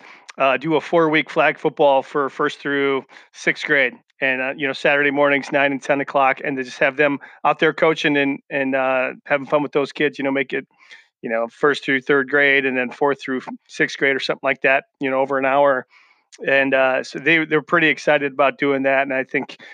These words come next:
um, I hope we can get to do that, because that to me is a great way that we can build back into those kids.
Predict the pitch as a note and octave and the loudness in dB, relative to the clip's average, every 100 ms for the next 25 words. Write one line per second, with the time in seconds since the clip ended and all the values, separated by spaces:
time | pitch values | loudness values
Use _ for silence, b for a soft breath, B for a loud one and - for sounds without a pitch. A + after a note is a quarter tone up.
0 | B _ A#2+ A2+ A2 A2+ - - _ - | B _ -4 -2 -2 -4 -8 -20 _ -4
1 | C3+ E3+ E3 C#3+ C3 C3+ B2+ D3 C3 B2+ | 0 0 0 -2 0 -2 0 -4 -4 0
2 | C3+ B2+ - A#2+ A#2+ C#3 A#2+ C3 C3 A#2+ | 2 0 -2 -6 -2 -2 -2 -2 0 -2
3 | A#2+ C3 B2 B2 B2 B2 A#2+ A#2 A#2+ A#2+ | -2 -2 0 0 2 0 -2 0 0 2
4 | A#2+ - A#2+ A#2 A#2 - B2+ A#2 A#2 | -2 0 -2 -2 -6 -2 -2 -2 -4